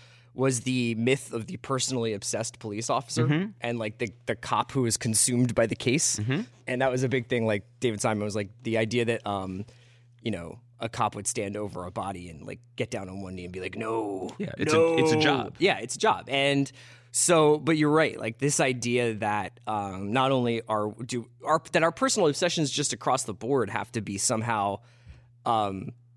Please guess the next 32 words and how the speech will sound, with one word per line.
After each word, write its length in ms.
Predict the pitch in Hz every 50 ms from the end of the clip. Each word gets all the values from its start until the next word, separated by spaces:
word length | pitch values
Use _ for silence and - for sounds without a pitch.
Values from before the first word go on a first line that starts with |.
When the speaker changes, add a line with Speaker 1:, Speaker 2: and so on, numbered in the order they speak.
| _ _ -
Speaker 1:
merchandised 720 | 123 127 - - 110 - - - - - - - - - - - -
is 160 | 123 123 120
really, 320 | 120 147 143 131 127 120 117
like, 240 | 107 107 110 - -
i-, 140 | - 131 135 -
is 120 | 131 120
definitely 380 | - 135 123 - - 117 113 104
at 80 | 101 -
the 80 | 98
heart 160 | 104 120 107
of 80 | 98 92
the 60 | 95
show. 360 | - - - - - - - - - _ _ _ _
Speaker 2:
Also, 320 | - 151 160 - - 151 123
th-, 100 | 104 101 - - - 104 - - -
also 320 | - 139 156 - - 123
th-, 240 | 110 104 95 80 87
because, 460 | 104 113 - - 156 139 120 120 120
and 60 | 120 101
I'm 100 | 98 95
sorry 220 | - 104 95 98
to 40 | 95
mention 300 | 92 92 85 - 104 95
again, 380 | 95 95 82 73 71 73 78 - -
the 220 | - 95 87 87
relative 360 | 87 92 90 90 90 - 87 85
age 280 | 69 87 90 87 -
of 160 | 95 85 - -
the, 260 | - 85 80 80 82 - - - -
the 120 | - 90
showrunners 540 | 85 - 101 90 80 80 71 65 67 - -
here, 280 | - 69 71 69 -